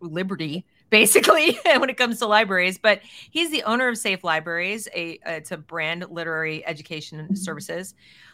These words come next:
And for over a quarter century, he's been raising public awareness of crime, sexual harassment in libraries,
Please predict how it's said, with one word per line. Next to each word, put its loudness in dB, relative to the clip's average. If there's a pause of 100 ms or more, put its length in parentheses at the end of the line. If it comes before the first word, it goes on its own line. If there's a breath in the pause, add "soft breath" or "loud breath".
And -2
for -4
over -2
a -4
quarter -8
century, -8
he's -6
been -8
raising -6
public -4
awareness -6 (100)
of -6
crime, 0
sexual -6
harassment -2 (140)
in -4
libraries, -4